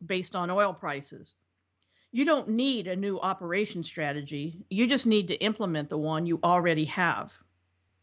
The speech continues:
Now, if you're in a business that uses significant petroleum-based energy, the same is true. Airlines should be doing what Southwest Airlines did so wisely before.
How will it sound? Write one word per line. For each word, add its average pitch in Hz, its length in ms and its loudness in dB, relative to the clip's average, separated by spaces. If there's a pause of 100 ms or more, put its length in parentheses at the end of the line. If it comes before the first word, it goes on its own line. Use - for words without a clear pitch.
(680)
Now, 254 140 6
if 294 220 4
you're 349 140 4
in 339 100 6
a 302 40 4
business 269 460 2
that 214 260 -4
uses 233 640 -4
significant 202 720 -2
petroleum-based 170 920 0
energy, 160 560 0 (480)
the 285 140 2
same 294 340 6
is 180 140 0
true. 139 400 -2 (960)
Airlines 294 460 2
should 247 180 -6
be 226 120 -4
doing 220 360 -2
what 185 200 -2
Southwest 214 640 0
Airlines 202 560 2
did 175 280 0
so 185 220 0
wisely 170 720 2
before. 165 640 -6